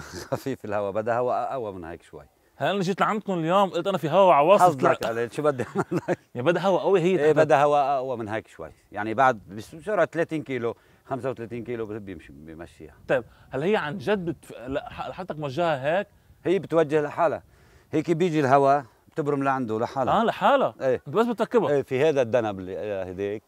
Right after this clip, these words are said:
Speaker 2: إيه، اللي ورا، إيه.
Speaker 1: إيه، كيف بيجي الهواء، جنوبي، غربي،
Speaker 2: إيه.
Speaker 1: آه، شرقي، غربي، شمالي، جنوبي، كيف ما بدها بي-، ببرمها الدنب وبيوجهها بوجه الهواء. إذا في سو-، هواء بتبرم لحالها.
Speaker 2: هلا حظنا الجنوبي والشمالي
Speaker 1: ما
Speaker 2: والشرقي
Speaker 1: هو
Speaker 2: والغربي
Speaker 1: في
Speaker 2: كل
Speaker 1: نسبة هواء بس خفيفة ما بتدورها.
Speaker 2: آه.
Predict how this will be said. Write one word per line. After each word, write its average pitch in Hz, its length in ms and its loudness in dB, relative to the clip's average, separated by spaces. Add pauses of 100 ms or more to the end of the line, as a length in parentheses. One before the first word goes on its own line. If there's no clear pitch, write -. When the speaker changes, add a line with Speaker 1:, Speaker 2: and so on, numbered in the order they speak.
Speaker 2:
إيه، 185 100 2
اللي 175 140 0
ورا، 165 240 2
إيه. 156 80 -6
Speaker 1:
إيه، 127 240 2
كيف 160 180 -4
بيجي 151 220 0
الهواء، 127 400 4
جنوبي، 120 460 -2
غربي، 120 300 0
Speaker 2:
إيه. 123 240 2
Speaker 1:
آه، 151 220 -2
شرقي، 117 460 -6
غربي، 120 400 -4 (540)
شمالي، 127 520 -4
جنوبي، 131 420 -6
كيف 185 180 0
ما 175 120 4
بدها 165 260 4
بي-، 143 180 -2
ببرمها 160 320 2
الدنب 147 440 0
وبيوجهها 151 460 0
بوجه 160 260 -4
الهواء. 127 320 -2 (600)
إذا 135 140 0
في 147 160 -4
سو-، 147 100 -2
هواء 147 360 2
بتبرم 107 460 -8
لحالها. 110 400 -10
Speaker 2:
هلا 190 180 8
حظنا 190 640 0
الجنوبي 165 380 0
والشمالي 175 440 0
Speaker 1:
ما - 0 -
Speaker 2:
والشرقي 170 300 6
Speaker 1:
هو 175 100 6
Speaker 2:
والغربي 233 340 6
Speaker 1:
في 269 60 2
Speaker 2:
كل - 80 6
Speaker 1:
نسبة 185 420 0
هواء 185 240 6
بس 185 180 -2
خفيفة 156 420 -4
ما 156 120 0
بتدورها. 113 500 -4 (380)
Speaker 2:
آه. 151 120 -10